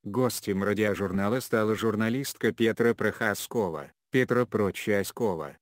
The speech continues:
из издания "Деникан", которая давно специализируется на России и странах бывшего Советского Союза. И Рожлась, российские власти заранее предупредили,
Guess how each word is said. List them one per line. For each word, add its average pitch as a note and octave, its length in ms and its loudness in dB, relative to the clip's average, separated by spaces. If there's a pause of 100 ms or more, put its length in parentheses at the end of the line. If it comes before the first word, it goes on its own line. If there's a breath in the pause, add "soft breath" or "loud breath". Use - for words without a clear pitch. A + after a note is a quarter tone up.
(140)
из A#2 260 4
издания G2+ 480 0
"Деникан", G2 640 -2 (220)
которая A#2 460 4
давно G#2+ 380 2
специализируется A2 1160 0
на G2+ 100 2
России G#2 520 2
и - 20 -2
странах A2 600 0
бывшего G2 520 0
Советского G#2 720 -2
Союза. D#2 560 -6 (100)
И A2 160 4
Рожлась, G2+ 600 -2 (200)
российские G2+ 800 0
власти G#2+ 480 0
заранее G2+ 580 2
предупредили, F#2+ 960 -2